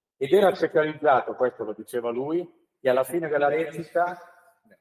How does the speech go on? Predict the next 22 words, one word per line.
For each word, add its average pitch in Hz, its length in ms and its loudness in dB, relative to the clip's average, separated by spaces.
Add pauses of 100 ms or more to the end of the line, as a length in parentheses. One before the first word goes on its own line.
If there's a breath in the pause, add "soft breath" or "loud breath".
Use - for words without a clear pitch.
questo 95 320 -20
mi 95 140 -20
disse 117 260 -14
lui, 120 200 -8
poi, 107 240 -4
eh, 95 960 -14
mi, 117 100 -16
mi 131 160 -10
fido, 202 640 -2
alla 127 160 -4
fine 180 160 -6
della 151 180 0
recita 170 640 -4
l'impresario 147 600 -4
mi 151 60 -10
diceva: 127 580 -4
"Abbiamo 156 380 -4
sbagliato 143 440 -2
a 139 40 -6
non 127 120 -8
chiamarlo 113 380 -10
subito." - 500 -20